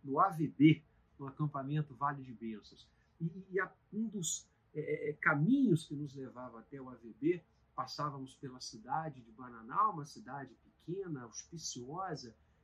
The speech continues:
fizemos muitas campanhas evangelísticas ali,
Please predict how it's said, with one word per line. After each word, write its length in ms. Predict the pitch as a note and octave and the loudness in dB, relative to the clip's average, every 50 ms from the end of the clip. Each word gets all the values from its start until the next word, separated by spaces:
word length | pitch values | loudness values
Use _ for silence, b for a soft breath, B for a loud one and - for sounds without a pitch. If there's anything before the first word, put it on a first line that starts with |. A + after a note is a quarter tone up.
| _ _ | _ _
fizemos 420 | _ - C3 C#3+ F3 F#3 E3+ C#3 B2+ | _ -10 -4 -4 -4 -2 -4 -4 -2
muitas 480 | C#3+ C#3+ E3 G#3 A3+ A3 - D#3+ D3+ | 2 2 4 4 2 0 -2 -8 -12
campanhas 520 | - - C3 A2+ - C#3 C#3 C3+ B2+ - C3 | -10 -10 -12 -10 -8 -6 -6 -6 -6 -8 -10
evangelísticas 880 | A#2 G#2+ A#2+ B2 A2+ A#2 A#2+ A2 A2 A#2 B2 A#2 - - B2 A2 A2 | -14 -14 -14 -16 -16 -12 -12 -10 -10 -10 -12 -14 -14 -14 -14 -14 -14
ali, 340 | A2 G2+ G2 G#2 B2+ D#3 D#3 | -14 -16 -14 -12 -12 -12 -12